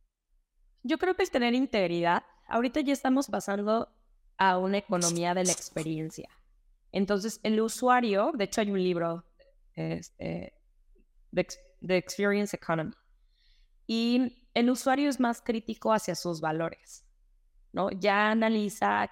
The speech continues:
qué tipo de producto le hace bien al medio ambiente, eh, trabaja o no trabaja con los animales. Entonces, este análisis de tu cadena de valor también es importante. ¿A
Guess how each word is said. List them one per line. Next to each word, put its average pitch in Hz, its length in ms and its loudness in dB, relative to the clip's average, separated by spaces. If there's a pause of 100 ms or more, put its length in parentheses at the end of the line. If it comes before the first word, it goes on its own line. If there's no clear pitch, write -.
qué 196 80 -2
tipo 202 380 -4
de 185 100 4
producto 170 800 -2
le 170 120 2
hace 170 200 -4
bien 165 160 -2
al 165 140 -2
medio 156 240 -6
ambiente, 180 800 -2 (380)
eh, 165 440 0
trabaja 175 380 2
o - 20 0
no 170 120 0
trabaja - 340 -4
con 165 160 -8
los - 180 -10
animales. 190 880 0 (220)
Entonces, - 280 -10
este 247 460 0
análisis 202 580 -2
de 190 100 -2
tu - 120 -14
cadena 170 380 0
de 175 100 2
valor 156 400 0
también 170 260 -2
es 165 140 -6
importante. 165 560 -6 (160)
¿A - 100 -20